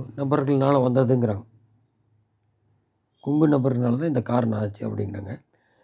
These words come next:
சரி, அது போட்டு இப்போ இன்னும் பாமக, தேமுதிக எப்படி கொண்டு நிலைப்பாடு எடுக்க போறாங்கன்னு ஒரு பத்து நாள் கழிச்சு தான் தெரியும். எலெக்ஷன் டேட் வரும்போது தான். என்ன சீட்டு, ப-, பைசா,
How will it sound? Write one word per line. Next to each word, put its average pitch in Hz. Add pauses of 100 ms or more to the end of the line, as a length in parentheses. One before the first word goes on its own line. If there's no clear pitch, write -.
(400)
சரி, 143
அது 151
போட்டு 147
இப்போ 160
இன்னும் 160
பாமக, 165
தேமுதிக 147
எப்படி 139
கொண்டு 131
நிலைப்பாடு 139
எடுக்க 120
போறாங்கன்னு 127
ஒரு 117
பத்து 120
நாள் 135
கழிச்சு 123
தான் 120
தெரியும். 127 (800)
எலெக்ஷன் 139
டேட் 123
வரும்போது 110
தான். 107 (1400)
என்ன 151
சீட்டு, 143
ப-, 139
பைசா, 135